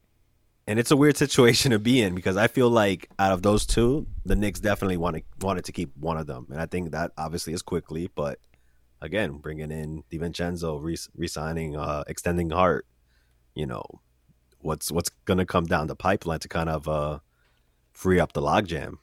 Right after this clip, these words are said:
'cause you also got Grimes there, you know. A lot of these guys just interchangeable in shooting guard spots,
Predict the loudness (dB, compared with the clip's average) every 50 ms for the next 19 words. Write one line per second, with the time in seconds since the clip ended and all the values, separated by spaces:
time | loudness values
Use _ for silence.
0 | _ -10 -10 -8 -8 -10 -8 -4 -2 0 0 0 -2 -2 0 0 -2 0 0 0
1 | 2 2 2 0 0 -2 -6 -8 -8 -8 -8 -10 -10 -10 -10 -10 -10 -12 -12 -12
2 | -10 -8 -6 -4 -4 -2 -2 -4 -4 -2 -2 0 0 0 -2 -4 -6 -8 -8 -10
3 | -10 -12 -14 -12 _ -8 -6 -4 -4 -2 0 0 0 0 -2 -4 -4 -6 -6 -6
4 | -6 -6 -8 -8 -10 -10 -14 -18 _ _ -18 -6 -2 0 0 0 0 0 -2 -4
5 | -4 -4 -4 -6 -6 -8 -8 -6 -6 -6 -8 -12 -16